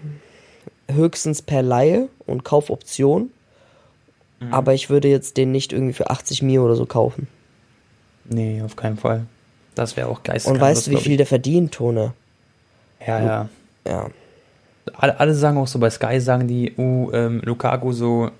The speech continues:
Speaker 2: die absolute Oberspitze, ähm, was auch den Namen angeht.“ Aber für mich ist Lukaku irgendwie auch, ich wei-, ich, ich fühl den nicht so sehr irgendwie. Der war bei Inter Mailand gut, geht dann zu Chelsea und choked da wieder.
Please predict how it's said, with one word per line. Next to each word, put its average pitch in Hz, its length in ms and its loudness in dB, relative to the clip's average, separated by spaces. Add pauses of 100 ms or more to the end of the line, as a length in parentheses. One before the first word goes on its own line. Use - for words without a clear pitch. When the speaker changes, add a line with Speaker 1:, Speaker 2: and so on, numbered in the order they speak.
(140)
Speaker 2:
die 113 80 -2
absolute 127 340 2
Oberspitze, 131 640 2 (640)
ähm, 123 280 4
was 123 160 2
auch 123 80 2
den 123 120 2
Namen 123 220 2
angeht.“ 123 340 -4 (540)
Aber 120 180 0
für 151 120 -2
mich 170 160 0
ist - 140 -10
Lukaku 143 420 2
irgendwie 139 240 0
auch, 131 360 2 (640)
ich - 200 -10
wei-, 151 180 -2
ich, - 260 -6
ich 127 120 -2
fühl 208 200 0
den 180 120 2
nicht 131 160 -2
so 135 260 0
sehr 113 140 0
irgendwie. 113 280 -2 (720)
Der 123 80 2
war 127 80 6
bei 123 120 4
Inter 127 200 -2
Mailand 147 320 -2
gut, 151 280 -4 (120)
geht 123 140 -2
dann 127 120 2
zu - 80 -14
Chelsea 135 420 -2
und 131 140 -4
choked 135 220 -4
da 131 80 0
wieder. 127 220 0